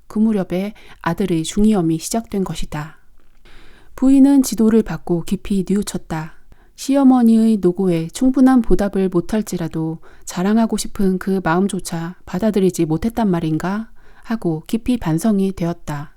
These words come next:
반성할수록 마음 아프고 죄송한 생각이 들었다. 그래서 밤새 눈물로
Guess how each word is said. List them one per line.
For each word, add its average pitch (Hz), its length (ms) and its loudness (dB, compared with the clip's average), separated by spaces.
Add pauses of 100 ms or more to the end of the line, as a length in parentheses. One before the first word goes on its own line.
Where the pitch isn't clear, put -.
(480)
반성할수록 208 960 0
마음 185 280 2
아프고 165 600 -4
죄송한 254 460 2
생각이 240 340 0
들었다. 170 720 -4 (100)
그래서 170 440 -4
밤새 180 400 0
눈물로 175 580 0